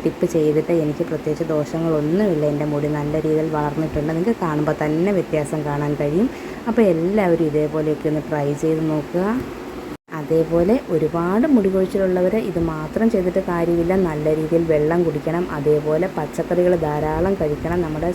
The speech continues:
ശരീരത്തിന് വേണ്ട vitamins ഒക്കെ കിട്ടിയെങ്കിൽ മാത്രമേ നമ്മുടെ മുടിയും നല്ല രീതിയിൽ വളരുകയുള്ളൂ. അതേപോലെ ഒരുപാട് മുടി കൊഴിച്ചിലുള്ളവർക്കൊക്കെ വൈറ്റമിൻ ഡി കുറവുണ്ടാകും. ആ കാര്യങ്ങളൊക്കെ ചെക്ക് ചെയ്തതിന് ശേഷം അതിന് വേണ്ട കാര്യങ്ങളൊക്കെ നമ്മൾ കഴിച്ച്, കഴിക്കുക.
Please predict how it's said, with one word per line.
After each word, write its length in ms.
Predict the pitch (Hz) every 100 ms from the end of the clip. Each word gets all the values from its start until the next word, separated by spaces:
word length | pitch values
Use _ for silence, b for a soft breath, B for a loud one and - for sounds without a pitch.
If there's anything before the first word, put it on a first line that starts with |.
| 175
ശരീരത്തിന് 420 | 147 151 160 165
വേണ്ട 200 | 156 151 175
vitamins 420 | 160 143 156 165 160
ഒക്കെ 180 | 147 196 202
കിട്ടിയെങ്കിൽ 420 | 170 160 156 180 165
മാത്രമേ 360 | 151 131 156 180 170
നമ്മുടെ 200 | 151 151 147
മുടിയും 320 | 147 175 202 180
നല്ല 120 | 156 151
രീതിയിൽ 240 | 156 165 160
വളരുകയുള്ളൂ. 680 | 147 147 156 175 156 151 208 - - - - - - - -
അതേപോലെ 580 | 175 175 180 190 196 202 254 190
ഒരുപാട് 540 | 170 170 180 185 220 262
മുടി 140 | 175 165
കൊഴിച്ചിലുള്ളവർക്കൊക്കെ 760 | 170 170 170 160 165 165 165 185
വൈറ്റമിൻ 420 | 180 156 151 160 160
ഡി 80 | 160 160
കുറവുണ്ടാകും. 600 | 160 151 151 151 160 165 -
ആ 40 | 185 202
കാര്യങ്ങളൊക്കെ 520 | 170 151 160 151 165 151
ചെക്ക് 220 | 151 160 147
ചെയ്തതിന് 360 | 147 151 156 165
ശേഷം 280 | 151 143 180 180
അതിന് 200 | 151 151 151
വേണ്ട 160 | 147 143 143
കാര്യങ്ങളൊക്കെ 580 | 143 147 151 147 - 196 190
നമ്മൾ 180 | 151 160
കഴിച്ച്, 260 | 151 139 - -
കഴിക്കുക. 360 | 147 139 170